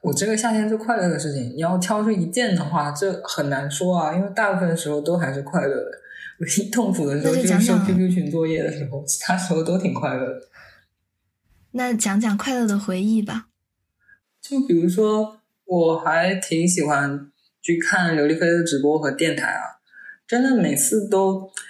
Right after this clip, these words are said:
Speaker 1: 其实我以前对她没有那么，也不是说对她，就是对自己的推都没有那么高的期待，因为就像人，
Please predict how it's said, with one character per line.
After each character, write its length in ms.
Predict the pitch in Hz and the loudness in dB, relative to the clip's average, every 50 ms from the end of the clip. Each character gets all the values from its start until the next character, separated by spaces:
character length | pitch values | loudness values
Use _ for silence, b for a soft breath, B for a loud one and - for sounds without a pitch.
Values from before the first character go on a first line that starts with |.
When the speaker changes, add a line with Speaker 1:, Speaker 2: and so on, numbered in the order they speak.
| B B B B | B B B B
Speaker 1:
其 140 | - - | -2 0
实 80 | 214 247 | 2 4
我 100 | 262 262 | 4 4
以 120 | 254 240 | 2 2
前 200 | 202 - 165 170 | 2 2 2 2
对 460 | 180 233 247 226 208 185 151 143 147 143 | 2 4 4 4 4 4 2 0 0 -2
她 220 | - - 208 202 | -6 -2 -2 0
没 120 | 208 185 | 2 2
有 220 | 170 190 196 175 147 | 2 4 4 4 4
那 80 | 156 | 2
么， 260 | 190 190 180 - - - | 2 2 2 0 -2 -2
也 80 | - 131 | -2 0
不 100 | - - | 0 2
是 60 | 185 | 2
说 80 | 190 196 | 2 2
对 120 | 196 208 | 2 2
她， 360 | 190 190 - 180 180 170 175 | 2 2 2 2 2 2 2
就 100 | 180 208 | 2 0
是 120 | 190 208 190 | 0 0 0
对 180 | - 226 214 | 0 0 0
自 180 | 220 220 226 208 | 2 2 2 2
己 80 | 165 131 | 2 2
的 100 | 123 117 | 2 0
推 560 | - - 165 160 160 156 156 160 160 - - - | 0 0 2 2 2 4 2 0 -2 -4 -2 0
都 120 | 214 220 | 2 2
没 120 | 202 165 | 4 4
有 140 | 170 185 185 | 4 4 4
那 120 | 185 185 180 | 4 4 4
么 80 | 170 | 4
高 240 | 156 165 151 151 151 | 2 2 2 2 2
的 60 | 156 | 0
期 240 | - - - 165 160 | 0 0 0 0 2
待， 260 | 170 156 143 127 127 | 2 2 2 0 0
因 100 | 139 175 | 0 0
为 160 | 202 208 202 | 0 0 0
就 140 | 196 202 214 | 2 2 2
像 380 | 214 220 202 196 180 151 139 135 | 2 2 2 2 2 2 2 2
人， 420 | 131 123 127 131 139 156 160 - | 2 2 2 0 0 0 -2 -4